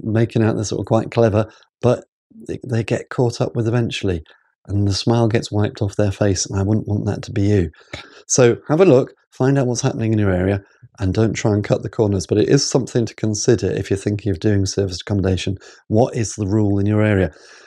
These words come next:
Now, I mentioned earlier about insurance. That's another thing.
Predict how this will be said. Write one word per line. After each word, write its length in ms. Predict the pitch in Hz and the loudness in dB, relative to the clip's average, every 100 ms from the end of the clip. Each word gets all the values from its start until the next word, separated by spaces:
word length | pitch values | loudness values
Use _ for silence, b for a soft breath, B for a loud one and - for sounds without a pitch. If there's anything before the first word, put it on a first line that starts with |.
| B B _ 120 | B B _ 0
Now, 140 | 120 | 2
I 40 | |
mentioned 440 | 120 180 - 139 120 | 4 2 2 0 4
earlier 380 | 147 107 85 104 | 4 4 0 -2
about 280 | 110 123 | 0 -2
insurance. 580 | 120 123 - 170 113 95 | -2 -4 2 2 2 -2
That's 180 | 127 123 | -6 -4
another 240 | 143 160 | -2 -2
thing. 240 | 147 110 | 0 -2